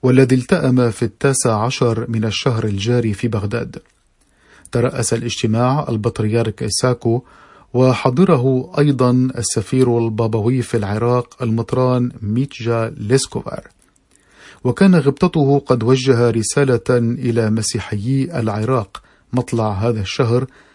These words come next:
تناول فيها زيارة البابا، وكتب أن الزيارة تحمل رسالة تشجيع للجميع في وقت يعيشون فيه حالة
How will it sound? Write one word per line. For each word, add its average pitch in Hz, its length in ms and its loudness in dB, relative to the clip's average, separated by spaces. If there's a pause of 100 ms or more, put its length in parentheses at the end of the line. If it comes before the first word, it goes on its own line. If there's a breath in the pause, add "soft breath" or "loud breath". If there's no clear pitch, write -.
(360 soft breath)
تناول 143 600 6
فيها 135 400 0
زيارة 120 560 0
البابا، 117 540 0 (680 soft breath)
وكتب 147 420 4
أن 131 280 4
الزيارة 120 680 2
تحمل 113 580 -2
رسالة 120 420 0
تشجيع 110 840 -2
للجميع 107 680 0 (540 soft breath)
في 113 240 -2
وقت 120 360 0 (640 loud breath)
يعيشون 123 640 4
فيه 131 340 0
حالة 123 380 0